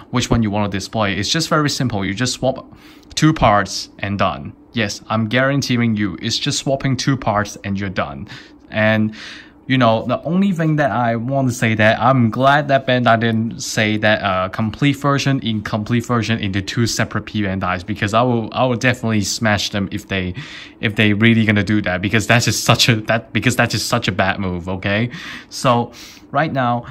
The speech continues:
uh, what you're seeing is in complete mode, as I said, and this Gunpla right here is completely new. The new mode is very good, and there's a lot of articulation that is went very surprising. When I was posing around, posing around and taking some pictures, I was actually pretty,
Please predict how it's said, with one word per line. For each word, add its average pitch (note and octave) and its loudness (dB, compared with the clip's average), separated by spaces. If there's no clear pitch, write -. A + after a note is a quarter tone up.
uh, G#2+ 0
what C#3 -4
you're D#3 4
seeing B2+ -2
is A2 -2
in G#2+ -2
complete A2+ -4
mode, A2+ -4
as G2+ -8
I F#2+ -10
said, G2+ -8
and A#2+ -4
this - -4
Gunpla C#3+ 0
right A#2+ -2
here A#2 -2
is - -8
completely C#3 2
new. C3 0
The A2 -4
new B2+ 2
mode C#3 2
is G#2+ -4
very A2+ 2
good, A#2 0
and A#2 0
there's F#3 0
a - -6
lot D3+ 0
of A2+ -2
articulation A#2+ -2
that A2+ 0
is A2 -4
went A#2 -2
very A#2+ 0
surprising. A#2 0
When A2 0
I - 0
was F#3+ 0
posing E3+ -2
around, G2+ 0
posing C#3+ 2
around A#2 2
and G#2 0
taking A2+ -2
some A#2+ -2
pictures, G#2 -2
I G2 -2
was A2 -2
actually A#2 -2
pretty, B2 -4